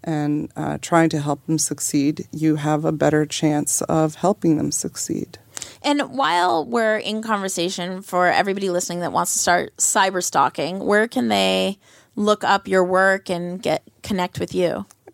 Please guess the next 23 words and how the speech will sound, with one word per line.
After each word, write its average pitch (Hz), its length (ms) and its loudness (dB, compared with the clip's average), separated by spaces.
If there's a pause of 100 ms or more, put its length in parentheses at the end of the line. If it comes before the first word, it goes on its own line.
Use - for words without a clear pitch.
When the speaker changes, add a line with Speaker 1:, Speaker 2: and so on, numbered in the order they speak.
(220)
Speaker 1:
I'd 330 240 -2
say 262 140 -2
LinkedIn 185 580 0
is 143 100 -2
probably 147 500 -4
one 143 200 -6
of 139 80 -6
the - 80 -10
best - 260 -10
places. - 560 -8
Speaker 2:
And 240 160 0
can 262 140 0
you 269 80 0
spell - 200 -2
your 226 140 -2
name 214 220 -4
for 226 60 -4
everybody 226 380 -2
so 226 100 -6
they 202 120 -6
can 208 120 -12
find 214 220 -6
you? 247 180 -6